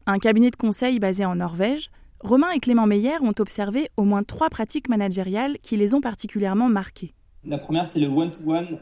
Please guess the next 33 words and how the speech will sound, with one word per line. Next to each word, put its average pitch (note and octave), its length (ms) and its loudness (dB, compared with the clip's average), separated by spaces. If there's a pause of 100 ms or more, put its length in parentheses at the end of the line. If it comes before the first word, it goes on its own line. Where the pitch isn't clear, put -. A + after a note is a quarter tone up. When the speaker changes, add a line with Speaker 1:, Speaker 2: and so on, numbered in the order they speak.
Speaker 2:
euh, C#3 280 -8
every D3+ 240 2
one D#3 240 4
month. D3+ 400 0
Donc, C#3+ 180 -6
c'est F3 360 2
un C#3+ 520 -6
one-to-one, F3 640 -2 (460)
euh, C3+ 240 -2
avec D3 360 0
tous G#3+ 120 -14
ses E3 160 -2
employés. D#3 480 0
Donc, C#3+ 180 -4
c'est - 220 -6
Kate F#3 440 -8
qui C3 220 -2
est C3 80 -4
la, B2+ 400 -8
qui - 120 -14
est B2 40 -10
servant D#3 320 -2
leader, D3+ 400 0
qui C3 140 -12
est - 20 -6
pas C3+ 160 -6
C D3+ 280 0
E - 20 6
O, - 180 0 (200)
qui - 40 -16
est C3 40 -16
servant D3+ 280 -4 (160)
leader, D#3 240 -4